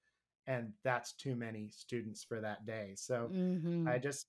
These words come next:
Speaker 1: teach six a day, three days a week, and I've got time to pursue other things, you know, I do have other irons in the fire in the music business, and it's perfect for me.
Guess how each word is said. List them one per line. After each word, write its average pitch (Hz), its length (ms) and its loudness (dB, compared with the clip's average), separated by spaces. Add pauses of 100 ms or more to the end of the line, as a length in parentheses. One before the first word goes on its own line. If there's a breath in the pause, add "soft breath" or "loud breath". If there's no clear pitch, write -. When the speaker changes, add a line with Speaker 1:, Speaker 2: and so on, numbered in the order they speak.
(160)
Speaker 1:
teach 151 420 0
six - 380 2
a 170 80 4
day, 156 260 6
three 151 280 2
days 147 260 6
a 139 60 -2
week, 147 380 0
and 123 140 -4
I've 117 160 -6
got 127 220 0
time 135 300 0
to 123 80 -2
pursue 131 520 0
other 127 300 2
things, 123 380 -2
you 127 80 -4
know, 117 80 -2
I 113 60 -4
do 123 180 0
have 120 200 2
other 117 280 -2
irons 117 320 -2
in 110 80 -8
the 110 80 -10
fire 113 340 -2
in 107 100 -4
the 107 60 -6
music 127 400 -2
business, 110 520 -6 (440)
and 135 160 2
it's 131 240 -2
perfect 139 480 -2
for 120 160 -4
me. 104 240 -10